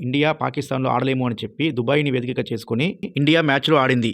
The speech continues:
ఈ కారణంగా ఇండియాతో మ్యాచ్ ఆడే మిగతా ప్లేయర్లు చాలా దూరం ప్రయాణించాల్సి వచ్చింది.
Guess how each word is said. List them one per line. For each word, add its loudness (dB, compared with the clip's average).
ఈ 2
కారణంగా 2
ఇండియాతో 4
మ్యాచ్ 0
ఆడే 4
మిగతా 2
ప్లేయర్లు 2
చాలా 2
దూరం 4
ప్రయాణించాల్సి 0
వచ్చింది. -2